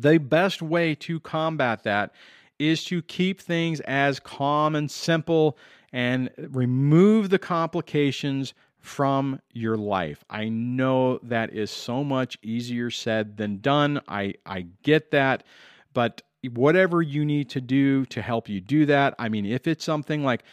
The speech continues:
making a note that, you know, you are going to have a calm, peaceful day, and putting that, you know, taping that to your, your mirror in your bathroom, and that, so you see it when you wake up, and you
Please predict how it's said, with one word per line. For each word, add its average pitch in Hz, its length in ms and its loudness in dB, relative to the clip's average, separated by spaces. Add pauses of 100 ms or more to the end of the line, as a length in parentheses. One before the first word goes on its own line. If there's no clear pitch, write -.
(240)
making 143 480 0
a 135 60 0
note 131 420 2 (260)
that, 120 320 0
you 113 120 -2
know, 113 140 0
you 135 260 4
are 147 140 8
going 143 260 2
to 135 120 0
have 131 240 0
a 139 120 2
calm, 139 600 0 (260)
peaceful 143 440 -2
day, 135 340 2
and 117 200 -6
putting 151 300 -4
that, 135 260 -2 (100)
you 120 160 -6
know, 85 100 -6
taping 175 540 -2
that 147 280 -4
to - 140 -4
your, 113 600 0 (260)
your 92 200 -6
mirror 170 460 0
in 165 80 -2
your 156 140 0
bathroom, 139 640 0
and 107 260 -6
that, 110 140 -6
so - 120 -4
you 110 240 -2
see 165 360 -2
it 156 100 0
when 151 160 -2
you 143 140 2
wake 143 280 2
up, 147 280 0 (320)
and 98 180 -4
you 87 240 -6